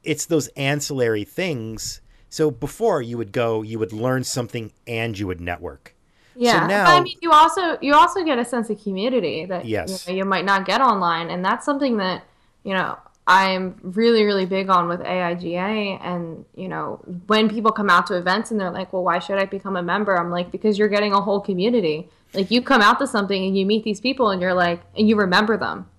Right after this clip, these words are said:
Speaker 2: or they remember you.
Speaker 1: Yeah.
Speaker 2: And you get a whole, you know, you get a whole community. <laughs>
Speaker 1: And, and that's very invisible and
Speaker 2: Mm-hmm.
Speaker 1: very abstract. So that's why y-, the students don't see it until they get into it. Then they see
Speaker 2: Yeah.
Speaker 1: the community that comes from it.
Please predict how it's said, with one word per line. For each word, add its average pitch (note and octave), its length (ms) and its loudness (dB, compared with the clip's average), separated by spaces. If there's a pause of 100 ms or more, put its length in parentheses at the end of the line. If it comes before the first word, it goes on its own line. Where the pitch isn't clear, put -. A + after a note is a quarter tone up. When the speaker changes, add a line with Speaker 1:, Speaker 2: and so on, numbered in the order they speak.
(580)
Speaker 2:
or G3+ 140 4
they G3 160 6
remember G3 380 2
you. F3 580 0
Speaker 1:
Yeah. C#3 140 -12 (240)
Speaker 2:
And F3+ 360 -4 (180)
you G3 120 -8
get F3+ 140 2
a F3 100 4
whole, F#3 340 0
you F#3+ 80 -6
know, F#3 160 -4
you F#3 60 -6
get G3 140 -2
a F#3+ 60 2
whole G#3 160 -2
community. A3 500 -4 (100)
<laughs> - 0 -
Speaker 1:
And, A#3+ 320 0
and C#3+ 180 2
that's G3 220 2
very C3+ 440 0
invisible G2+ 840 -6 (520)
and D4 140 8
Speaker 2:
Mm-hmm. C#4 100 6
Speaker 1:
very A#3+ 300 8
abstract. - 840 -4 (420)
So C3+ 160 -6
that's C#3 260 0
why C3+ 200 -2
y-, A2 280 -8
the G#2 180 -20
students A#2+ 460 -8
don't G#2+ 320 -6
see F3+ 320 -4
it G#2+ 200 -4 (440)
until A2+ 240 -8
they G#2+ 120 -6
get F#2+ 200 -6
into G#2 320 -4
it. E2 180 -10
Then G2+ 280 -8
they B3 60 4
see D#4+ 60 8
Speaker 2:
Yeah. D#4+ 300 6
Speaker 1:
the G3+ 80 -6
community G2 360 -8
that F#2 180 -8
comes G2+ 280 -10
from A2+ 320 -10
it. D2+ 220 -18